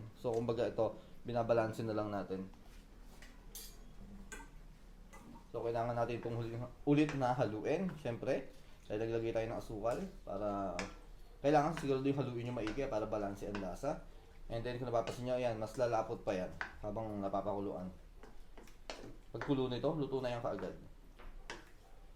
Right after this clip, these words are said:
So, ayan, pakuluan muna natin to. Pagkulo, luto na, syempre. Ngayon pa lang, eh, napakabango na.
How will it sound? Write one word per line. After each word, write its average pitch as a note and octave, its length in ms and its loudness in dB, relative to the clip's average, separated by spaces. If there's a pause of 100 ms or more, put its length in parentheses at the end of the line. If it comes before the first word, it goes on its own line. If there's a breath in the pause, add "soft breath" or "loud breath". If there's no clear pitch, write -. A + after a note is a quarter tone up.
(640)
So, G#2 80 -4
ayan, A2+ 160 0
pakuluan B2+ 400 4
muna B2+ 160 4
natin A#2 320 2
to. C#3 80 0 (240)
Pagkulo, A2+ 400 0
luto G#2 240 0
na, C3 160 2 (240)
syempre. - 400 0 (1600)
Ngayon A2+ 240 -4
pa A#2+ 80 4
lang, C3+ 160 2
eh, A2 80 -2
napakabango G#2 560 2
na. A#2 80 4